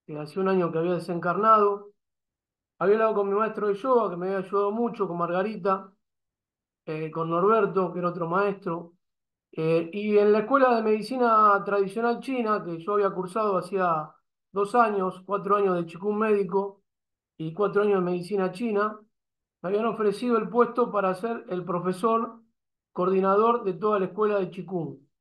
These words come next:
Y yo le dije que no podía porque tenía mucha labor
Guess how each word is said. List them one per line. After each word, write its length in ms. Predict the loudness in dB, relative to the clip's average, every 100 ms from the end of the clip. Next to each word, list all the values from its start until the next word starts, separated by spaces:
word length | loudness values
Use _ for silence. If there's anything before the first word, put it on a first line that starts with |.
| _ _ _ _ _ _ _ _ _
Y 160 | -6 0
yo 500 | 6 8 6 0 -4
le 160 | 4 4
dije 240 | 6 2
que 100 | 4
no 120 | 2
podía 560 | 2 2 2 2 0 -4 _ _ _ _
porque 240 | -12 -8 -4
tenía 500 | 0 4 4 4 0 -14 _ _ _ _ _ _ _
mucha 540 | -10 -4 0 2 4
labor 520 | 4 2 2 0 -4